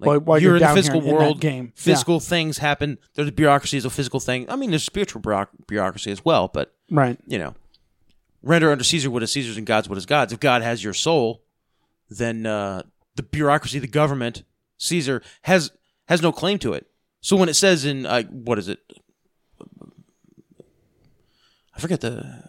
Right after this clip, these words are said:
Speaker 1: it starts with a P, maybe. Philippians?
Speaker 2: Philippians?
Speaker 1: Some, some
Speaker 2: Philemon? <laughs>
Speaker 1: I don't know.
Speaker 2: I don't know.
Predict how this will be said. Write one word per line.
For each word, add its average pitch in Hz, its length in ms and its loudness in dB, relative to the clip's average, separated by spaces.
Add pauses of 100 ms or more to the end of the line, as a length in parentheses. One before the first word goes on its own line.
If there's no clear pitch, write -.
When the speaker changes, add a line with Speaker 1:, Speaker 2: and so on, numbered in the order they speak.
(100)
Speaker 1:
it - 120 -18
starts - 240 -8
with 110 120 -10
a - 20 -20
P, 95 420 -4
maybe. - 480 -16
Philippians? 135 640 2
Speaker 2:
Philippians? - 80 -14 (960)
Speaker 1:
Some, 180 520 0
some - 160 -4 (240)
Speaker 2:
Philemon? 165 580 2
<laughs> - 480 -2
Speaker 1:
I 117 120 -2
don't 104 160 -8
know. 92 200 -8 (720)
Speaker 2:
I 156 100 0
don't 147 120 -2
know. 139 120 -4